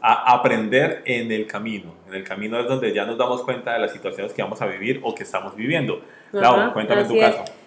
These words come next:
Speaker 2: Mira que aparte de todo lo que dice Adri, yo pienso que asocio emprender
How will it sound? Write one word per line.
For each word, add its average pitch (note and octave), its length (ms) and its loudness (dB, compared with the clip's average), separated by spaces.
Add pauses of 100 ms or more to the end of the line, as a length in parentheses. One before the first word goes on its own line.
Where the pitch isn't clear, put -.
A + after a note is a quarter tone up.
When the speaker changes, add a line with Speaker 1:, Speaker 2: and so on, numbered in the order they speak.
Speaker 2:
Mira C4 260 4
que D#4+ 180 4
aparte B3 380 2
de C4+ 100 4
todo C4+ 160 0
lo B3+ 160 0
que C4+ 60 -2
dice A#3 260 2
Adri, A3 460 4
yo A3 160 2
pienso A#3+ 340 0
que C4 320 0
asocio B3+ 640 2
emprender A3+ 680 2